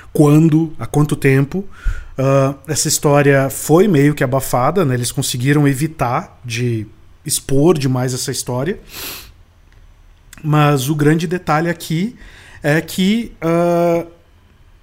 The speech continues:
o lado sobrenatural dessa história, ele me chamou muito a atenção, porque o João nunca foi um cara que relatou, relatou coisas sobre,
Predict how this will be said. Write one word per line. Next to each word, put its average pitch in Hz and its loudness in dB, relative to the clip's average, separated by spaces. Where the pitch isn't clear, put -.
o 202 2
lado 180 2
sobrenatural 151 0
dessa 156 -6
história, 135 -2
ele 175 -2
me 180 -2
chamou 160 -2
muito 180 0
a - -4
atenção, 175 -4
porque 170 4
o 175 -2
João 170 0
nunca 233 -2
foi 170 -4
um 160 -2
cara 139 0
que 131 -4
relatou, 156 -2
relatou 151 2
coisas 135 2
sobre, 131 2